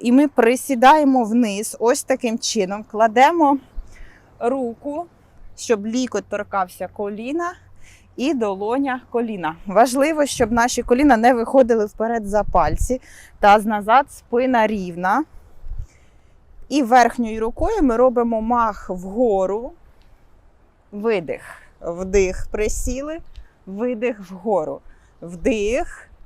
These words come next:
видих. Ще нюанс, який важливий, коли ми робимо видих, щоб в нас не було ось такого, мають дві ноги вирівнятися. Працюємо вісім разів.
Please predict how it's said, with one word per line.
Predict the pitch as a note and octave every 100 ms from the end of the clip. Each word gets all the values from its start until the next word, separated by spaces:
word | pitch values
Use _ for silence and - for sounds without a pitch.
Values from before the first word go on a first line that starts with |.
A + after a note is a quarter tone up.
| - -
видих. | G3+ G#3 B3+ G#3 D3 D3
Ще | - - B3+
нюанс, | B3 A3 A3 A3+ G#3+
який | G#3+ G#3+
важливий, | F#3+ G3+ B3 E4+ E4+
коли | C#4+ A3 A3+
ми | A#3 A3
робимо | G#3+ F#3+ G#3 G#3 - - _ E3
видих, | F#3 A#3 G3+ B3+ D#4
щоб | - G#3+
в |
нас | A3+ B3+ B3+
не | A#3+
було | G#3+ A#3
ось | G#3+ -
такого, | A3 - G#3 G#3 B3+
мають | A#3+ A3+ A#3 F3+
дві | G3+ F3+ A3 B3
ноги | A3 G3 F3+ A3+ C4 E4 _ _ _
вирівнятися. | D#3+ F#3+ A#3+ A3+ G#3 A3+ A#3+ A#3 A#3+ A3+ A#3 - E3 C#3+ F3+ - - - - - - -
Працюємо | G#3+ A#3 - D#4 F4 C4+ B3+ - - _
вісім | F#3 G#3+ B3 - G#3
разів. | F3+ F3+ E3 D3+